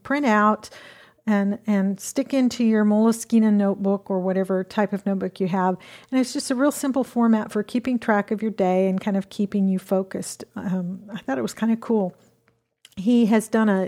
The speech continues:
a YouTube video in which he demos how it works. And,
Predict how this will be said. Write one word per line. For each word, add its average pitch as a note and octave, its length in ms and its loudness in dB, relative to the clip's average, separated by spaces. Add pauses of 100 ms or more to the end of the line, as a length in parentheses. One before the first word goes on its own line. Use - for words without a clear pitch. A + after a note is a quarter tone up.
a A3+ 80 0
YouTube A3 500 0
video F#3 600 2 (540)
in A3 120 4
which G#3+ 200 2
he G3+ 100 2
demos G3+ 480 4
how F#3+ 240 0
it F#3 80 -4
works. G#3+ 560 0 (420)
And, G3 560 2